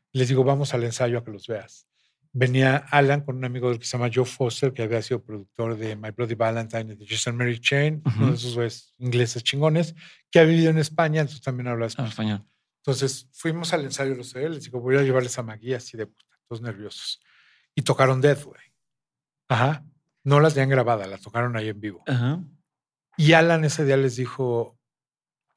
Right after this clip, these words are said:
Speaker 1: "Está increíble, están muy cabrones".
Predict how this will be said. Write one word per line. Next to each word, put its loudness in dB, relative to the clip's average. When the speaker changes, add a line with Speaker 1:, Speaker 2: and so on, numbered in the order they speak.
Speaker 1:
"Está 0
increíble, 4
están -4
muy 0
cabrones". -4